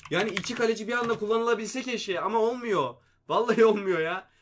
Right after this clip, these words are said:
Muslera tabii yüz bin coins'e nereden bulacağız Muslera'yı? Hemen abi şu fiyatı sıfırlayalım. Çünkü Muslera'yı yüz bin coins'e bulmamız imkansız. Seksen üç ratinglik Muslera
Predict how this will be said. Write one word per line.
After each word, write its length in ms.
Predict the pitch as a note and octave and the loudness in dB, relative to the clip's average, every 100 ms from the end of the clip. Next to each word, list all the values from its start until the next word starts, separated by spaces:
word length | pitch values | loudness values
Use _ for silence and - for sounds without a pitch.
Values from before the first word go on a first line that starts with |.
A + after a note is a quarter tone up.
| _ | _
Muslera 340 | D#3+ D#3+ F#3 F3 | -14 -8 -6 -4
tabii 180 | F3 | -6
yüz 160 | D#3+ D3+ | -8 -10
bin 120 | E3 | -8
coins'e 280 | E3 D#3+ E3+ | -8 -8 -6
nereden 300 | G3 F3 C3 | -6 -4 -6
bulacağız 260 | A2+ A2+ G#2+ | -4 -4 -6
Muslera'yı? 400 | G#2+ A#2 A#2 C3+ | -8 -6 -4 -4
Hemen 180 | D3 | -6
abi 200 | C3 C3+ | -6 -6
şu 260 | C#3+ D#3 D3+ | -8 -10 -10
fiyatı 260 | C3+ B2+ C3 | -10 -10 -12
sıfırlayalım. 520 | B2+ D3+ C#3+ C3 G3+ | -16 -10 -6 -6 -8
Çünkü 180 | C#3 B2 | -14 -14
Muslera'yı 360 | B2 C3 B2 A#2+ | -14 -12 -10 -10
yüz 160 | B2+ | -10
bin 120 | A#2+ A2+ | -12 -10
coins'e 280 | A2+ B2+ | -12 -10
bulmamız 360 | C#3 B2 E3+ - _ _ _ | -12 -10 -12 -16 _ _ _
imkansız. 540 | D4+ C4 B2+ G2+ F#2 - _ _ _ | -10 -8 -8 -12 -18 -20 _ _ _
Seksen 340 | - F#3+ A3+ | -10 -6 -6
üç 160 | A3+ G#3 | -6 -4
ratinglik 380 | E3+ D#3 D3 - | -4 -4 -10 -10
Muslera 500 | F#3+ F3+ D#3 G3+ | -8 -4 -4 -4